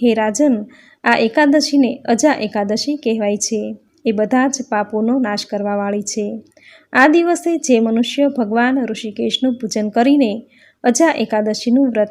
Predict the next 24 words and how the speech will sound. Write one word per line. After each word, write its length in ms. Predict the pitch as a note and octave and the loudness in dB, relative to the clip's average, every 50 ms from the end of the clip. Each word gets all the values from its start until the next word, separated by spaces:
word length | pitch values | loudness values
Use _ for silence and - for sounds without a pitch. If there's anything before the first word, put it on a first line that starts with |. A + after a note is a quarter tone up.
| - - | -2 -2
કરે 220 | A3+ A3 B3 C4+ | 0 2 2 2
છે, 440 | C4 - C#4+ C#4 A#3 A3 A#3 A#3+ A#3+ - _ - | 0 0 0 0 0 0 -4 -8 -10 -12 _ -4
એના 200 | A#3+ A3+ A3 G#3 | -2 -2 -2 -2
સઘળા 440 | G#3+ - - A#3 A#3 C#4+ C#4+ C4+ A#3 | -2 -2 -4 -2 2 2 2 2 2
પાપો 520 | G3 - G#3 G3+ G#3 - A#3 C4 D4 D4+ | 0 -2 -4 -4 -2 -2 -2 -2 -2 -2
નષ્ટ 320 | C#4+ C4 A3 - - - G#3 | -4 -4 -4 -6 -6 -6 -8
થઈ 260 | G3+ - G#3+ G#3+ G#3+ | -6 -6 -6 -6 -4
જાય 220 | G3 G#3+ G#3 A3 | -4 -4 -4 -4
છે." 360 | G#3+ - - G#3+ G#3 A3 A3 - _ _ _ - - - _ _ - | -4 -4 -4 -6 -6 -8 -10 -14 _ _ _ -20 -20 -20 _ _ 2
એની 160 | B3+ B3 A#3+ | 4 4 4
પૌરાણિક 640 | A#3+ B3 B3+ B3+ B3+ D4 D#4 E4 E4+ E4 D#4 - A#3+ | 4 4 4 4 4 6 4 4 2 0 -2 -2 -4
કથા 480 | G#3+ A3 - A#3 A3+ G#3+ A3 G#3+ - _ _ _ - | -4 -2 -4 -4 -4 -4 -6 -10 -14 _ _ _ -2
એવી 220 | A3+ A#3 C4 C#4+ | 2 2 2 2
છે 460 | C#4+ - D4 C4+ E3+ A2 D3+ G#3+ - _ _ _ _ _ - _ _ _ | 2 2 2 2 2 0 -2 -8 -12 _ _ _ _ _ -20 _ _ _
કે 100 | - B3+ | 2 4
પહેલાના 540 | B3+ C4 B3+ B3+ C#4+ C#4+ D#4+ E4+ E4 F4 E4+ | 4 6 6 6 6 6 6 4 2 2 2
વખતમાં 720 | D4 A#3+ A3+ - A#3+ A3 - A#3+ A#3+ B3 B3+ C4+ C4+ B3 - C4 | 2 2 0 0 -4 -2 0 0 0 0 0 -2 -4 -4 -2 0
હરિશ્ચંદ્ર 600 | A#3+ C4+ D4 C#4 C#4+ - C4 A#3 A3 A3 A3 G#3+ | 0 0 0 0 0 0 0 2 2 0 0 0
નામે 340 | G#3+ G#3+ A3 B3 B3 A3 | 0 0 2 2 2 0
પ્રખ્યાત 600 | G#3 - A#3+ A3 G#3 G#3+ - C#4 C4 A#3+ A#3+ - | -2 -2 -4 -4 -4 -2 -2 -2 -2 0 -2 -4
ચક્રવર્તી 760 | G3+ G3+ - A3+ A3 - - B3+ A3 G#3 G#3 G3+ - - C4 C4+ | -6 -4 -4 -6 -4 -2 -2 -2 0 -2 -4 -4 -4 -4 -4 -4
રાજા 300 | B3 G#3 G#3+ - G#3+ G3+ | -4 -4 -4 -4 -4 -6
થઈ 220 | G3+ - G#3 G#3 | -4 -4 -4 -4
ગયો. 460 | G3 G#3 G#3+ G#3+ G#3+ G3+ G#3 G#3+ G#3+ | -2 -2 -2 -2 -2 -2 -4 -6 -10